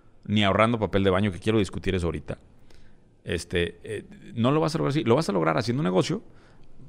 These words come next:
poniendo esa lana a trabajar en un capital, poniéndolo a invertir, y ya te sales. Y, y se vale hacer negocio y demás por buscar esa independencia financiera.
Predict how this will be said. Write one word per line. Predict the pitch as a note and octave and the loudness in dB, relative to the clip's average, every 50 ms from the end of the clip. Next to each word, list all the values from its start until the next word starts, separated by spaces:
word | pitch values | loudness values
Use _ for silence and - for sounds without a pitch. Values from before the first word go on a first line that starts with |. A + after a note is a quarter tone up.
| - | -2
poniendo | - G#2+ A2 B2 C#3 D#3+ E3+ | 0 2 2 4 2 2 2
esa | D#3 E3+ E3+ | 2 2 4
lana | E3 E3 E3+ | 2 4 2
a | E3+ - | 0 0
trabajar | D3 C3 A2 B2+ C3 C3+ | 0 0 2 2 0 0
en | C3 | 0
un | C3 | -2
capital, | B2 C#3 C3+ - G#2 - A2+ G2+ | -2 -2 -2 -2 0 -2 -2 0
poniéndolo | - G#2 G#2 B2 C3+ C#3+ | 0 0 0 0 0 0
a | C#3+ | 0
invertir, | C#3+ D3 C#3 - - - F#3 G3+ - - - - - - | 0 0 -2 0 0 0 -2 -2 -8 -16 -20 -16 -8 -6
y | A#2 | -4
ya | A2+ D#3 F#3+ A#3+ C#4+ - | 0 0 0 0 -2 -2
te | - B2 | -2 -2
sales. | - F#3 A#3 C#4+ F3 - - - - - - - - - - _ - - - - - - - - - | 0 0 -2 -2 -4 -6 -6 -14 -20 -20 -20 -20 -20 -20 -20 _ -20 -20 -20 -20 -20 -20 -20 -10 -2
Y, | - A#2+ C#3 C#3 - | 0 0 0 2 0
y | B2 A#2+ | -2 0
se | - - C3 | 2 2 2
vale | A#2+ C3+ F3+ A3 C4 A#3 D#3 A#2 - - | 2 2 0 2 2 2 0 0 0 -2
hacer | G#2 A2 - D3+ D3+ | -2 0 0 0 0
negocio | D#3 D3+ C3+ C#3 B2 B2 C3+ | 0 0 0 0 0 0 0
y | |
demás | A#2 A#2 A#2 A#2 | 0 0 0 0
por | - B2 G#2 | -2 -4 -4
buscar | F#2+ - - G#2 | -4 -2 0 0
esa | G2+ F#2 | 0 0
independencia | F#2 F2+ E2+ - F2 F2 E2+ E2 E2 E2 | -2 -4 -4 -4 -8 -8 -8 -8 -10 -10
financiera. | F2 F#2+ G#2 - - - - | -10 -12 -12 -12 -12 -14 -14